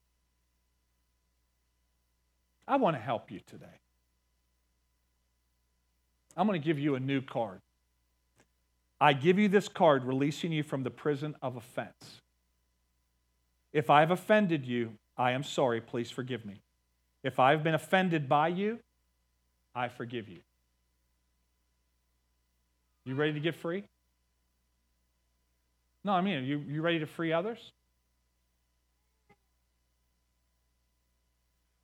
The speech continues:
What would our homes look like? What would our small groups look like? What would our church look like if we always carried these cards? And even if there was a little offense,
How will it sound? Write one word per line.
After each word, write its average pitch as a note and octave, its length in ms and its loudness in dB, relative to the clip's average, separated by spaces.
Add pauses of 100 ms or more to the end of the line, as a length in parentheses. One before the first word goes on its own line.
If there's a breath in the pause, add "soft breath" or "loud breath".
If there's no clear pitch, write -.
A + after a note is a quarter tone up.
What G#3 220 -2
would A3 160 -2
our E3 80 0
homes D#3+ 420 -6
look B2+ 240 -8
like? A#2 260 -8
What D3+ 180 -2
would E3+ 100 -4
our C#3 220 -4
small D3+ 340 -4
groups C3 320 -8
look B2+ 160 -10
like? A#2+ 200 -10
What C#3+ 120 -6
would F#3 100 -6
our D#3 100 -2
church - 400 -8
look B2+ 180 -10
like A2+ 200 -10
if A#2+ 120 -18
we A#2 100 -6
always C#3 260 0
carried C#3+ 340 -6
these A#2+ 200 -12
cards? A2+ 480 -10 (2250)
And C#3 80 -6
even F3 220 0
if F#3+ 100 -4
there G3 80 0
was E3 120 0
a D3+ 60 2
little D3+ 320 2
offense, C#3+ 560 -10